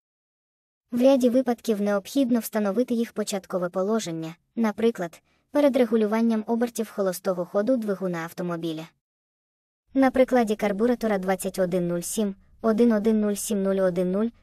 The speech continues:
двадцять з гвинтом кількості виставимо початкове положення гвинтів якості та кількості, закрутивши їх до упору, потім викрутимо на певну кількість обертів.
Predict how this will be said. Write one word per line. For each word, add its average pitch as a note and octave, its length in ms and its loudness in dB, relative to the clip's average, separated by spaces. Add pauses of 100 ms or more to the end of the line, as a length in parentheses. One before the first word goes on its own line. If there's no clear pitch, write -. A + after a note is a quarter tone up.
двадцять G#3 400 -2
з G3 40 -10
гвинтом G3+ 440 -2
кількості A3+ 520 -4
виставимо A#3 500 -2
початкове G3 560 -4
положення E3+ 500 -2
гвинтів E3+ 420 -4
якості F#3 540 -4
та F#3 140 -6
кількості, - 600 -8 (280)
закрутивши A#3+ 680 2
їх A3+ 220 0
до G3 160 2
упору, F#3+ 380 2 (220)
потім E4+ 380 2
викрутимо C4 540 4
на A#3+ 140 2
певну G3+ 360 -2
кількість F#3+ 520 -6
обертів. E3 540 -6